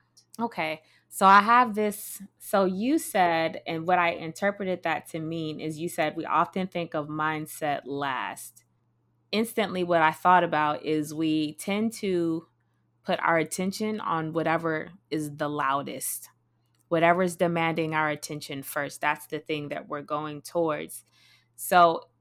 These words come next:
how then do we shift to say, "Hmm, actually, let me go to the quietest thing,"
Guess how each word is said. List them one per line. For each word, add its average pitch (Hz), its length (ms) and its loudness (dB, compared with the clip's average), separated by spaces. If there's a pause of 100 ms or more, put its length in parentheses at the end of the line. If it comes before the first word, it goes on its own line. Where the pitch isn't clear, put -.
(280)
how 208 340 6
then 190 380 0
do 165 120 0
we 160 160 0
shift 185 720 -2 (540)
to 165 120 -4
say, 165 420 0
"Hmm, 208 320 -4
actually, 156 760 -2 (480)
let 170 180 0
me 160 140 -6
go 160 140 -2
to 156 140 -6
the 165 100 -8
quietest 190 720 0
thing," 147 420 -8